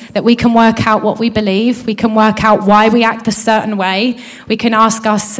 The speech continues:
uh, we can understand why we feel certain things about money. But as I ask these questions, you might cringe, or you might, your, your hackles might raise, you might feel really uncomfortable.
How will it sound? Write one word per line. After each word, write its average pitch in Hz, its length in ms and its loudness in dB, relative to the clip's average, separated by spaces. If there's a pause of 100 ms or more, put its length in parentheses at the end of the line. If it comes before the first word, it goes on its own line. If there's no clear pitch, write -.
uh, 220 160 2
we 208 100 -2
can 233 180 0
understand 214 500 2
why 220 320 4
we 214 220 -2
feel 220 340 -2
certain 233 340 -2
things 247 220 -2
about 214 240 0
money. 190 320 -6 (640)
But - 140 0
as 294 180 4
I 320 120 6
ask 294 300 4
these 254 200 4
questions, 214 840 2 (280)
you 240 160 6
might 269 280 4
cringe, 196 520 2 (540)
or 208 120 4
you 226 180 6
might, 220 540 2
your, 208 240 -6
your 220 180 0
hackles 214 340 0
might 214 200 0
raise, 214 340 2
you 220 100 2
might 214 220 0
feel 208 140 -2
really 214 160 2
uncomfortable. 214 800 -2